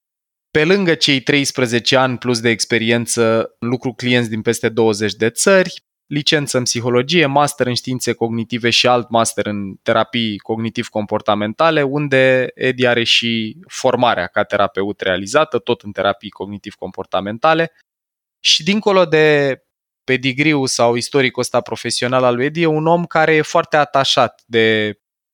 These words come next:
gândire critică, de metodă științifică, de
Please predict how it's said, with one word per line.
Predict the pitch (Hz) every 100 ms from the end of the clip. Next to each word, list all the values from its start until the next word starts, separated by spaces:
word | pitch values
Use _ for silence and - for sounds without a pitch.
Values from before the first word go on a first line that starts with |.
| _
gândire | 120 120 131 123
critică, | - 139 147 127 - 123
de | 117 120 113 113 110
metodă | 113 117 147 143
științifică, | 131 - 127 123 - 120 120 - 117
de | 113 113 113 110